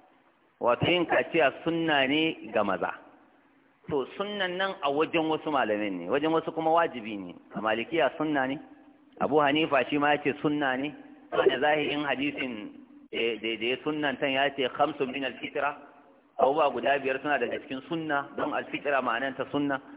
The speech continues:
Sai suka ce to ai sunna ne ba wajibi ba ne, amma mafi yawan malamai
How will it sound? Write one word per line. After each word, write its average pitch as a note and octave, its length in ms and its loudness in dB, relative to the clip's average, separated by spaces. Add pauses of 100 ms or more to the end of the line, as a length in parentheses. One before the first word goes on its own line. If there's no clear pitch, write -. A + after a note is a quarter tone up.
(520)
Sai - 120 4
suka C3 200 4
ce A#2+ 120 2
to A#2 100 4
ai B2 220 4
sunna C3+ 280 2
ne B2 100 2
ba A#2 160 6
wajibi F#2+ 460 2
ba F#2+ 100 2
ne, F2+ 220 -8
amma A#2+ 240 4
mafi C3 400 0
yawan C#3 260 6
malamai A2+ 540 2